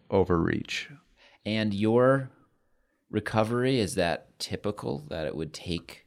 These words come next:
Speaker 2: uh, months to years, m-, more likely years to come back from something like this, that extreme?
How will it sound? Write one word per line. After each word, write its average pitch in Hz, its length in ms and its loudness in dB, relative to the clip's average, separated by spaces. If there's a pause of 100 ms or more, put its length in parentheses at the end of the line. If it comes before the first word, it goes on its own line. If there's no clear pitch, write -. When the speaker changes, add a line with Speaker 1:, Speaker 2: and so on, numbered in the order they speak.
(540)
Speaker 2:
uh, 64 160 -10
months 90 380 -4
to - 140 -10
years, 82 500 -4
m-, 87 160 -4
more 92 240 0
likely 82 300 -2
years 87 600 -4
to 87 160 -8 (160)
come 90 180 -6
back 78 240 -6
from 85 160 -8
something 90 280 -8
like 87 200 -8
this, 104 240 -8
that 78 160 -4
extreme? 90 440 -10